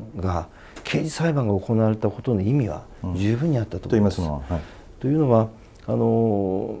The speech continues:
Speaker 1: まず、この事故を起こした、えー、東電の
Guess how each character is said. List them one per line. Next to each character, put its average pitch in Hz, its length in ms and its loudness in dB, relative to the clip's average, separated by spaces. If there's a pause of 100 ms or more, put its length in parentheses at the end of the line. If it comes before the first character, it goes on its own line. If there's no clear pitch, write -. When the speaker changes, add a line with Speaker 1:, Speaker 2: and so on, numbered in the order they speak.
Speaker 1:
ま 139 140 2
ず、 113 580 2 (560)
こ - 160 0
の 175 140 4
事 139 140 -4
故 175 180 2
を 107 60 2
起 - 40 -8
こ 180 100 -4
し - 120 -6
た、 - 240 -6 (560)
え 101 180 0
ー、 - 40 -14
東 160 180 2
電 98 240 2
の - 260 -10